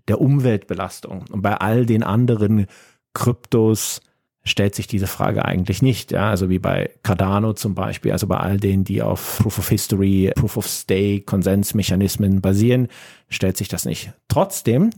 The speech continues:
es gibt ein E-S-G-Ranking für Kryptos. Kann man mal schauen, w w w punkt green crypto research punkt com.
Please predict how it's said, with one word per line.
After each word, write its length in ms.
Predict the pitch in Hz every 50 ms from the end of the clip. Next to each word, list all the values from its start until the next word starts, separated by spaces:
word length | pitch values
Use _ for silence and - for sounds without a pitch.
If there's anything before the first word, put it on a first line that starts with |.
| - _
es 440 | - 107 120 143 - - - - _ -
gibt 340 | 156 175 - - _ - - _
ein 300 | - 117 131 147 156 - - _ _
E-S-G-Ranking 1080 | 113 135 160 147 139 - - - 123 123 127 110 110 110 123 123 - - 131 135 139 127
für 580 | - - - - 127 127 131 139 147 151 165 - _ _ _ _ _
Kryptos. 580 | - - 196 - - - - - - - - - - - _ _ _ _ _ _ _ -
Kann 140 | - 117
man 80 | 113 113
mal 100 | 113 107
schauen, 460 | - - 123 131 147 151 160 180 185 - _ _ _ _ _ _ _ _ _ _ _ _
w 300 | 110 113 127 131 127 113
w 200 | 113 113 113 107
w 220 | 113 120 127 139
punkt 420 | 131 - - 131 120 123 117 - - _ _ _ _ -
green 580 | 113 113 120 127 143 147 156 156 156 156 156 - _ _ _ _ _ _ _
crypto 280 | - 139 131 - - 123
research 600 | 113 110 - - - 101 117 175 - - - -
punkt 240 | - 117 120 110 -
com. 300 | - - 127 175 240